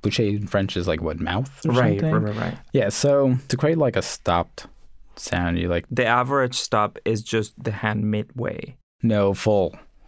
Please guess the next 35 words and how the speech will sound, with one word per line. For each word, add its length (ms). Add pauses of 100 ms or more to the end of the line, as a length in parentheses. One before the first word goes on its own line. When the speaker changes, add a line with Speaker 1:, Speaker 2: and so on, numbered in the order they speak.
(180)
Speaker 2:
Full 480
Speaker 1:
So, 80
yeah, 160
you 140
have 80
to 80
Speaker 2:
in. 60
Speaker 1:
close. 760
Speaker 2:
Uh-huh. 300 (120)
Speaker 1:
So 80
you 120
don't 80
have 80
to, 180 (140)
like, 100 (280)
stuff 440
your 120
hand 380 (180)
in 200
the, 480
in 140
the 80
bell, 340
but 260
you 480 (380)
typically, 340
like, 180
the 80
horn 520 (320)
hand 300
position 480
is 120
kinda 280
like 240
a, 340